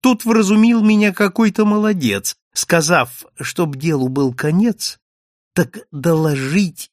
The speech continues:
самим из кошелька вам надо. Я доложил две сотни серебром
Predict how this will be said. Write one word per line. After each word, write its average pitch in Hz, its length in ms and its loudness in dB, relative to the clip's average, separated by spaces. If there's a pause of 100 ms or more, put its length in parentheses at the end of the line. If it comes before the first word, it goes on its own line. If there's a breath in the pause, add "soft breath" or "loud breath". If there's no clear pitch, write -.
самим 202 720 2 (240)
из - 180 -4
кошелька 208 680 -2
вам 95 260 -8
надо. - 480 -10 (1300)
Я 165 280 0
доложил 202 640 0
две 139 200 0
сотни 123 460 -2
серебром 196 720 0